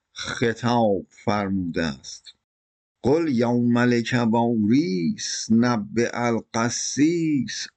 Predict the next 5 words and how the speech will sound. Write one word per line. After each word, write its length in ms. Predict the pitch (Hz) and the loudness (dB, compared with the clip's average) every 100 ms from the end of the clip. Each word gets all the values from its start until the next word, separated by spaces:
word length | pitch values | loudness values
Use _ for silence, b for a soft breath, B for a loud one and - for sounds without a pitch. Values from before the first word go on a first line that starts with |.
| - | -4
ان 260 | 123 127 | 0 2
لو 500 | 120 110 117 147 165 - | 2 4 2 2 -2 -4
یدق 680 | 98 110 117 117 98 139 170 _ - | 2 4 4 0 0 0 0 _ -4
النواقیس 1600 | 147 147 123 120 113 110 107 95 - 131 151 143 123 110 - - | 0 2 2 2 2 2 0 -4 0 2 2 2 0 -4 -10 -6
تالله 800 | 113 120 117 110 113 165 175 - | 0 0 2 0 0 0 0 -4